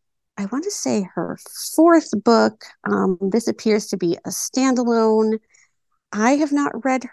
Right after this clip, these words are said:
her yet, but I know quite a few people who have read her, her previous books and really enjoyed them. Um, one of them has to do with dragon magic, although I do not believe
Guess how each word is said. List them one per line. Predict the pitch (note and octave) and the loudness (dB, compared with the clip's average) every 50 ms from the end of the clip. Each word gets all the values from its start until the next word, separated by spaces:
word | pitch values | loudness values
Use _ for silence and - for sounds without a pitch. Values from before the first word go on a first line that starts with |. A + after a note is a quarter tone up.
| - - | -12 -10
her | C4+ B3+ B3 B3+ B3+ B3 B3 B3+ - _ _ _ _ _ _ _ - - _ - | -8 -6 -6 -4 -6 -6 -8 -10 -14 _ _ _ _ _ _ _ -20 -20 _ -6
yet, | A3 G#3+ G#3 A#3 A3+ A3+ A3+ - - - A#3 | -4 -2 0 0 0 0 -2 -4 -8 -10 -8
but | - G3+ | -4 -2
I | G3 G3 | 0 0
know | F#3+ F#3+ F#3+ F#3+ G3 F#3+ F#3+ F#3 F#3 F3+ F#3 - - - - _ _ _ _ _ - | 0 0 0 0 0 0 0 0 0 0 -2 -4 -10 -20 -20 _ _ _ _ _ 0
quite | B3 A#3+ B3 | 0 2 2
a | A#3+ | 0
few | - A#3+ G#3+ | -2 -2 -4
people | - A3+ G3+ G3+ G3+ G3 | -2 -2 -2 2 2 0
who | F#3+ D#3+ F#3 | 2 0 -4
have | F3+ - - G3+ G3+ F#3+ F#3+ G3 G#3+ A#3+ B3 A#3+ - - | -6 -2 0 2 2 2 2 2 0 -2 -2 -4 -8 -8
read | G3+ G3 G3+ F#3+ F#3 | -4 -2 -2 -2 -2
her, | F#3+ F#3 F#3 G3 F3+ F3 E3+ F3 F3 - - - | -4 -4 -2 -2 -2 -2 -4 -4 -6 -8 -10 -14
her | - G3 F3+ - | -10 -8 -8 -8
previous | _ - A#3+ A#3 A3+ A3 A3+ G#3+ - | _ -6 -6 -4 -4 -4 -6 -6 -6
books | - A3+ A3 G#3+ G#3+ G#3+ - - - - | -2 0 0 0 0 -4 -10 -14 -12 -8
and | F#3+ F#3+ F#3 F#3 F3+ F3 F#3 F#3+ - - | -6 -4 -4 -2 -2 -2 -4 -4 -6 -8
really | F#3 F#3+ G3+ C4+ D4+ D#4 C#4+ B3 A3 | -8 -2 0 2 2 4 4 4 4
enjoyed | G#3+ G#3+ F#3 - G3+ G3 F#3+ F#3 F3+ | 2 0 0 -2 0 0 0 0 0
them. | G3 F#3+ F#3 F3+ F3+ F#3+ F#3 F3+ - - - _ _ _ _ _ - | -2 -2 0 0 0 -2 -2 -4 -6 -16 -20 _ _ _ _ _ -10
Um, | - F#3+ F#3 F#3 F3+ | -8 -6 -4 -2 0
one | F#3+ A3 | 2 2
of | A3+ G3 F#3 | 0 0 0
them | F#3+ F#3+ F#3 | 0 -2 0
has | D#3+ F#3+ F#3+ F3 | -2 -4 -6 -6
to | - - | -8 -10
do | E3+ F3 D#3 | -6 -4 -4
with | D#3+ D#3+ - _ _ - | -4 -4 -6 _ _ -6
dragon | - E3+ F3+ G#3 A3 A3+ - A#3+ G#3+ A3 G#3+ | -2 0 2 2 2 2 0 0 0 2 2
magic, | G#3+ G#3 G3+ G3 G3 - - G3 F#3+ F#3+ - _ - - _ _ _ _ - - _ _ _ _ - | 2 0 0 0 -2 0 0 0 0 0 -2 _ -20 -20 _ _ _ _ -20 -20 _ _ _ _ -8
although | F#3+ F3+ F3+ F3 E3 E3 - - | -4 -2 0 0 0 -2 -4 -6
I | F3 E3+ E3 _ - | -8 -10 -10 _ 0
do | G#3+ A#3 C4+ | 2 4 4
not | C4 A3+ G3 - - | 4 4 2 0 -2
believe | - G3 F#3+ F#3 F3 E3+ E3+ E3+ | -4 -2 0 0 0 0 -2 -4